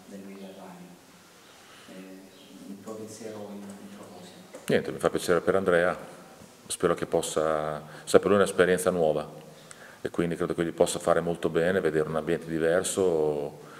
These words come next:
Speaker 2: confrontarsi con coetanei di buona qualità. Ehm,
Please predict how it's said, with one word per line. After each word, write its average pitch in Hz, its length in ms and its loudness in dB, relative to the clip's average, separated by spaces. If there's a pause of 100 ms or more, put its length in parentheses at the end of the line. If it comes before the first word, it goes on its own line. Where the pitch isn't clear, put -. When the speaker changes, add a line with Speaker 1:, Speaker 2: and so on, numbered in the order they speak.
(200)
Speaker 2:
confrontarsi 76 640 0
con 76 160 -2
coetanei 78 640 0
di 73 120 -6
buona 73 800 -2
qualità. 76 640 0 (840)
Ehm, 73 960 -2